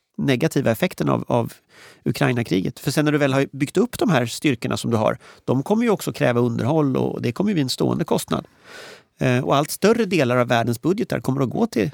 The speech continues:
det här istället för saker det borde gått till. Och det är enbart Putins fel.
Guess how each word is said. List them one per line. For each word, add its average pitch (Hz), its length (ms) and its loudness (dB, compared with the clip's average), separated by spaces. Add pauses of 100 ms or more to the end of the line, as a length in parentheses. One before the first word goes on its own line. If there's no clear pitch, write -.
det 120 80 0
här - 180 -2 (120)
istället 131 400 0
för 120 260 0 (140)
saker 127 300 0
det 117 60 0
borde 123 220 0
gått - 180 0
till. - 120 -14 (440)
Och 156 80 2
det 220 200 2
är - 60 -2 (240)
enbart 185 400 2
Putins 147 360 -2
fel. - 180 -2